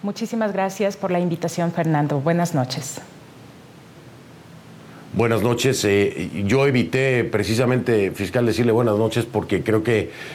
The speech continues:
Speaker 2: son noches muy difíciles en el Ecuador. No creo que sean buenas, eh, sobre todo cuando, eh, recientemente asesinaron al fiscal César Suárez. Yo sé que usted es la fiscal general y yo sé que, eh,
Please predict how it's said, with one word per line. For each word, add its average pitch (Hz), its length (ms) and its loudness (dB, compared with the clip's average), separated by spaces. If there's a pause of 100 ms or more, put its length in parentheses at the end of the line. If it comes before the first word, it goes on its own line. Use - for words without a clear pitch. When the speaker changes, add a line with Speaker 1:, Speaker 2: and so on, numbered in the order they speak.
Speaker 2:
son 123 260 2
noches 113 280 0
muy 110 200 4
difíciles 98 680 0
en 92 120 2
el 87 100 2
Ecuador. 95 500 2 (420)
No 101 200 2
creo 98 160 0
que 95 120 2
sean 101 240 0
buenas, 107 460 0 (300)
eh, 92 180 0
sobre 98 300 0
todo 110 300 2
cuando, 92 560 0 (100)
eh, - 400 -8
recientemente 101 720 -2
asesinaron 95 720 -2 (360)
al 95 180 -2
fiscal - 500 -2 (340)
César - 460 -2
Suárez. 92 380 -2
Yo 123 220 2
sé 165 140 0
que 151 100 -2
usted 151 200 0
es 123 100 0
la 117 120 0
fiscal 107 340 -4
general 78 440 -2 (640)
y 104 100 0
yo 131 100 2
sé 135 180 0
que, 110 360 0 (600)
eh, 104 380 0